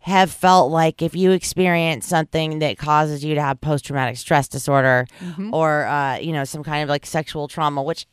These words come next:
Speaker 1: I mean, what addict doesn't have that in their <laughs> background?
Speaker 2: Right,
Speaker 1: Um,
Speaker 2: right.
Speaker 1: you know, th-, that you can't move forward.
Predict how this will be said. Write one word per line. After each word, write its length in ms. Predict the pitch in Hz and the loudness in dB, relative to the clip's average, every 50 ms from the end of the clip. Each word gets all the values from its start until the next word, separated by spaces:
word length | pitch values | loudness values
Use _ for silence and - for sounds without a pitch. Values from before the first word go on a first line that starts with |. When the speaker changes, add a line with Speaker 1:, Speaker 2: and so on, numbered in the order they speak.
| _ _ _ _ _ | _ _ _ _ _
Speaker 1:
I 80 | - 190 | 0 2
mean, 180 | 196 190 175 160 | 2 2 4 4
what 180 | 170 185 180 - | 4 4 6 6
addict 340 | 151 165 165 156 143 - - | 4 4 4 2 0 -2 -2
doesn't 260 | 175 160 147 - - | -2 -2 -2 -2 -6
have 260 | - 143 156 156 151 143 | -2 0 2 2 4 2
that 100 | 151 147 | 2 2
in 60 | 110 | 4
their 100 | 220 214 | 2 4
<laughs> 140 | 196 185 214 | 4 4 4
background? 640 | 240 240 214 208 220 208 196 190 190 190 185 160 156 | 4 2 2 4 4 6 6 6 6 4 2 -2 -4
Speaker 2:
Right, 420 | 156 151 151 147 147 143 135 - | -2 0 0 0 -2 -2 -4 0
Speaker 1:
Um, 40 | 143 | 2
Speaker 2:
right. 540 | 202 202 190 180 170 160 151 123 - - - - _ _ _ - _ _ _ _ - | 4 6 6 6 6 6 4 2 -2 -6 -10 -16 _ _ _ -20 _ _ _ _ -4
Speaker 1:
you 160 | 202 220 208 | -2 0 2
know, 260 | 208 196 185 180 170 | 2 2 2 2 2
th-, 160 | 160 143 160 170 | 0 0 0 0
that 320 | 196 202 185 180 170 143 69 - _ _ _ _ _ _ _ _ | 2 4 6 6 6 4 2 -4 _ _ _ _ _ _ _ _
you 240 | - 214 214 226 220 | -8 -4 -2 -2 -2
can't 380 | - - 214 226 220 185 - | -2 -2 0 2 2 2 2
move 260 | 185 185 180 175 156 | 0 0 0 0 -2
forward. 680 | - - 214 220 220 202 170 135 113 95 127 - 175 175 | -2 0 2 4 4 4 4 2 0 -2 -4 -6 -10 -12